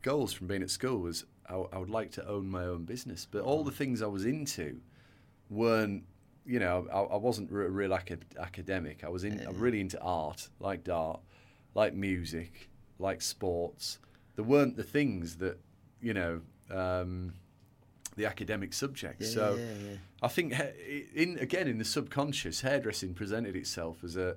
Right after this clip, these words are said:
Speaker 1: as a creative, fun business to be involved in.
Speaker 2: Yeah.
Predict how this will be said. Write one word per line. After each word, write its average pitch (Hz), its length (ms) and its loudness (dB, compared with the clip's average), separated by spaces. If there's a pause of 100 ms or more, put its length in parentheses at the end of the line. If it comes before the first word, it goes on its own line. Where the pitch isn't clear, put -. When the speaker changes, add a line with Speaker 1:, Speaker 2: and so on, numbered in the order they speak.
Speaker 1:
as 90 120 -4
a 92 80 -2
creative, 113 840 2 (540)
fun 117 420 0
business 92 420 0
to - 80 -12
be 95 160 2
involved 92 480 0
in. 71 100 -4
Speaker 2:
Yeah. - 60 -8